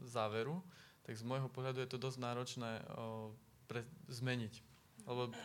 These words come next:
tie deti by tam reálne museli chodiť a tak ďalej. Otázka je, aké je silné toto presvedčenie, že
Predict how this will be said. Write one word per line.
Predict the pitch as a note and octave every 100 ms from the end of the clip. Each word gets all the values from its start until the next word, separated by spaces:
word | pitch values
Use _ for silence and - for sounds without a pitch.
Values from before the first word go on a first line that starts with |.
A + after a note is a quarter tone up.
| -
tie | C3
deti | C3 C3+
by | C3
tam | B2+ B2
reálne | A#2+ B2+ B2+ A#2+
museli | A2+ C3 A#2
chodiť | A2+ C3+ C3 B2
a | A2+
tak | B2
ďalej. | A2+ A2+ G#2+ - - - -
Otázka | C3+ C3+ C3
je, | B2
aké | C3+ C#3
je | C3+ -
silné | C#3 C3+ B2+ B2 -
toto | B2+ B2+
presvedčenie, | A#2 A#2 - B2 - B2+ A#2+
že | A2 A2+ A2